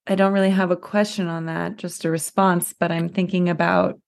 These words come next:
this word trust and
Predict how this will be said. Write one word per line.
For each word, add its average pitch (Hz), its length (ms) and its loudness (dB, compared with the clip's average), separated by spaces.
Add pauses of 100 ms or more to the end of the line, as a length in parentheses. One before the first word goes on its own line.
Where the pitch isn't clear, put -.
(380)
this 185 260 -4
word 170 320 0
trust - 920 -2 (1300)
and 180 680 4